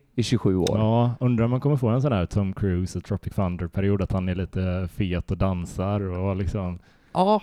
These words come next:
Speaker 1: ja, det är det man vill. Man
Speaker 2: Ja.
Speaker 1: känner ju att han har en fet kille i sig.
Speaker 2: Ja, ja, ja,
Speaker 1: Sådär.
Speaker 2: men jag är, jag är all for feta
Speaker 1: Ja.
Speaker 2: DiCaprio.
Speaker 1: Ja, han borde, jag håller med dig. Det kom ju ut några klipp när han var på någon sån här,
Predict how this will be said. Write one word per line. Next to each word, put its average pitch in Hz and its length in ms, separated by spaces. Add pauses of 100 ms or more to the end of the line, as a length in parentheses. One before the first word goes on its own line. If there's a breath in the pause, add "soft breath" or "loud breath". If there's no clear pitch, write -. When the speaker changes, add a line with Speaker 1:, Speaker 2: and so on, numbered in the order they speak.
(120)
Speaker 1:
ja, 156 60
det 160 100
är 180 140
det 175 160
man 185 180
vill. 175 280
Man 160 180
Speaker 2:
Ja. - 40
Speaker 1:
känner 147 340
ju 165 40
att 175 100
han 180 120
har 160 240
en 196 100
fet 123 300
kille 110 260
i 104 160
sig. 127 260
Speaker 2:
Ja, 90 360 (140)
ja, 92 160
ja, 92 120 (140)
Speaker 1:
Sådär. 131 100
Speaker 2:
men 110 120
jag 117 240
är, 170 40
jag 120 200
är 131 220
all 98 120
for 123 280
feta 110 240
Speaker 1:
Ja. 139 140
Speaker 2:
DiCaprio. 101 680
Speaker 1:
Ja, 143 320
han 143 160
borde, 139 260 (140)
jag 143 200
håller 156 160
med 123 200
dig. 156 80
Det 160 120
kom 185 180
ju 170 140
ut 165 80
några 190 160
klipp - 260
när 135 80
han 131 120
var 120 220
på 180 140
någon 180 160
sån 175 100
här, 104 440